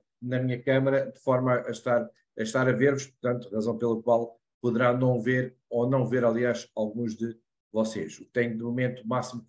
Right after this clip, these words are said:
consigo ter agora a ver são dez, dez colegas, eh, bem, posso ir virando, olhando para o lado, mas nem, nem sempre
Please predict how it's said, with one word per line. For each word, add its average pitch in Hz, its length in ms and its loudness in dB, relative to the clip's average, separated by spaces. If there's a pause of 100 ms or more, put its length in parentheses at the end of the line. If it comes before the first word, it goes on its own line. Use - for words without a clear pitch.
consigo 127 340 -6
ter 131 180 2
agora 123 360 0 (260)
a 113 60 -2
ver 123 200 2
são 113 280 -4
dez, 127 460 0 (260)
dez 135 240 2
colegas, 175 680 2
eh, 117 280 -2
bem, 110 220 -4
posso 117 280 -2
ir 123 60 0
virando, 120 420 0
olhando 117 360 0
para 131 140 0
o 131 40 2
lado, 131 240 0
mas 131 240 -2
nem, 123 200 -10
nem 117 120 -6
sempre 117 340 -6